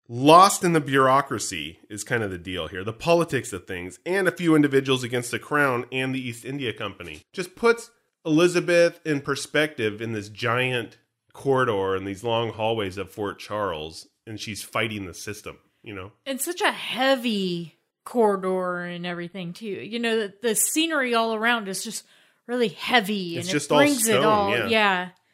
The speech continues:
Speaker 1: That's what I'm saying, the bars, the stone. It's just so emblematic of her fight to try and
Speaker 2: Her situation.
Speaker 1: you know, the fight to party, 'cause she's gotta fight for her right <laughs> to party.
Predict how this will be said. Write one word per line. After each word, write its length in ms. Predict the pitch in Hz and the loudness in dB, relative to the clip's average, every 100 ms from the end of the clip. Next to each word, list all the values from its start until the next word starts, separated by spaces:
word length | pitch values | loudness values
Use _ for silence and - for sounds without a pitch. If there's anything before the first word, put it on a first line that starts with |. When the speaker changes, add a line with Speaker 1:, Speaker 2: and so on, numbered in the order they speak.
| _ - | _ -12
Speaker 1:
That's 140 | 147 | -2
what 60 | 170 | -2
I'm 60 | |
saying, 240 | - 160 131 | 0 0 0
the 80 | |
bars, 640 | 101 123 131 139 135 127 - | -2 0 4 4 2 -2 -10
the 80 | 104 | -10
stone. 760 | - 139 127 127 127 123 127 - _ _ _ - | -8 -2 0 0 -2 -6 -10 -16 _ _ _ -16
It's 120 | 117 | -6
just 220 | 151 - | -6 -2
so 300 | 151 147 147 | 2 2 2
emblematic 800 | 143 131 123 117 113 120 113 - | 0 -4 -2 0 0 0 -2 -6
of 300 | 110 107 95 | -8 -6 -6
her 440 | 90 107 104 95 - _ _ _ | -6 -4 -2 -4 -10 _ _ _
fight 540 | - - 139 135 113 - | -20 0 2 2 -2 -12
to 80 | |
try 280 | 101 117 104 | -12 -6 -4
and 280 | 101 101 98 | -2 -4 -6
Speaker 2:
Her 60 | 95 | -10
situation. 1000 | - - - 208 196 190 - - 196 190 _ _ - | -10 -12 -14 -16 -14 -12 -12 -14 -20 -20 _ _ -12
Speaker 1:
you 140 | 120 | -8
know, 220 | 90 87 | -6 -8
the 200 | 98 104 | -6 -6
fight 440 | 101 - 139 135 - _ _ _ | -6 -4 -2 -2 -6 _ _ _
to 120 | 113 | -18
party, 640 | - 135 143 98 71 76 _ _ _ | -16 -10 -10 -10 -16 -20 _ _ _
'cause 280 | 120 104 101 _ _ - | -14 -14 -16 _ _ -20
she's 300 | - 127 117 | -18 -16 -6
gotta 260 | 131 117 110 | -4 -2 -4
fight 520 | - 131 110 95 - _ _ - _ | -6 -4 -4 -6 -12 _ _ -20 _
for 180 | 135 131 | -4 -2
her 140 | 123 110 | -2 -2
right 420 | 120 123 92 - 98 - | -2 -2 -4 -6 -8 -8
<laughs> 240 | 143 - - | -8 -8 -8
to 80 | 123 | -4
party. 580 | - 139 262 - 247 | 4 4 4 2 -4